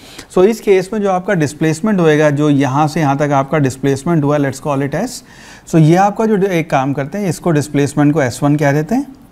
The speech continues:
ये डिस्प्लेसमेंट एस वन है और ये आपका डिस्प्लेसमेंट यहाँ से यहाँ तक मान लीजिए एस टू है।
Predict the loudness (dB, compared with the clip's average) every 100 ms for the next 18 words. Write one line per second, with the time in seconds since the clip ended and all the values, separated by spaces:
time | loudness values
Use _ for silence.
0 | -20 -20 -20 -20 -20 -4 0 2 0 -2
1 | -2 0 0 0 -2 -2 -2 0 0 0
2 | 0 2 2 2 2 0 -2 -2 -2 -4
3 | -4 -2 -2 -2 -2 -4 -4 -4 -4 -4
4 | -2 -2 -2 -4 -2 -2 -4 -6 -6 -6